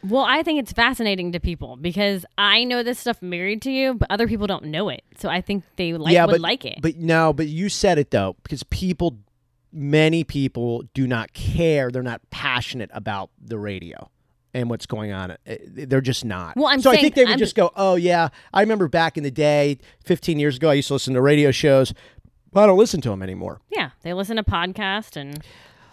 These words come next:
Speaker 2: It's, it's podcasts, it's just, or it's just streaming content. You know, they're just streaming other things. I mean, you know, eh, but whatever.
Speaker 1: All right. It's
Speaker 2: Anyway,
Speaker 1: been
Speaker 2: like
Speaker 1: five
Speaker 2: I
Speaker 1: minutes.
Speaker 2: said,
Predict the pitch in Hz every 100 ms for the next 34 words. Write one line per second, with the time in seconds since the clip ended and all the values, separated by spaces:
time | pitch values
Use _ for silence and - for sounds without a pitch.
0 | _ - 240 285 - 220 220 - 196 -
1 | - 240 233 233 247 - 277 - 233 226
2 | 214 180 139 139 135 113 127 185 214 214
3 | 220 - 185 180 160 151 143 - 117 110
4 | 95 131 139 139 156 151 135 127 120 _
5 | - - 123 - 139 151 139 _ _ 127
6 | 127 107 98 92 _ _ _ _ _ _
7 | _ 185 175 160 - - 202 202 165 196
8 | 202 220 175 233 202 117